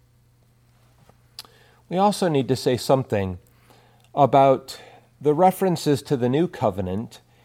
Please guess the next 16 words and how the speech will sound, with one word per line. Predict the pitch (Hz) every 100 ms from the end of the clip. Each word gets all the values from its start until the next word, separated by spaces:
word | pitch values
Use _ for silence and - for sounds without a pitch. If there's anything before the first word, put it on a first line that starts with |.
| _ _ -
in | 143 139
the | 131
Old | 117 110 107
Testament. | 127 113 - 113 85 - _ _ _ _ _ _ _ -
As | 117
we | 147
draw | 131 180 190
our | 180 151
studies | - - 160 156 127 120
of |
the | 117 127
Old | 127 -
Testament | 139 123 127 120 117
to | 120
a | 110
close, | - 139 120 98 90 101